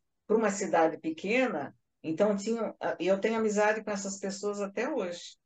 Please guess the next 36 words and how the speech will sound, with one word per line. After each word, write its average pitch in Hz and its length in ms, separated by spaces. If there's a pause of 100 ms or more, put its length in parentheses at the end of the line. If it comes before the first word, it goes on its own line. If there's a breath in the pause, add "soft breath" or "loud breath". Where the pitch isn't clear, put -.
(400)
que - 120
era 190 200
esse 202 280
grupo 233 320
do 247 160
teatro. 190 480
A - 20
gente, 208 340 (840)
até 233 160
semana 208 320
passada, 190 580 (300)
um 175 120
deles 170 360
veio 160 240
aqui 160 120
em 160 120
casa 165 340
com 156 80
a - 20
esposa, 190 540
que - 100
os 170 80
meus, 175 380
nossos 170 380
filhos 165 280
são 180 160
amigos, 190 640 (200)
os 156 180
dois 202 380
têm 190 180
uma 170 180
banda 165 480
de 151 220
música 151 400
de 156 80
videogame, 156 640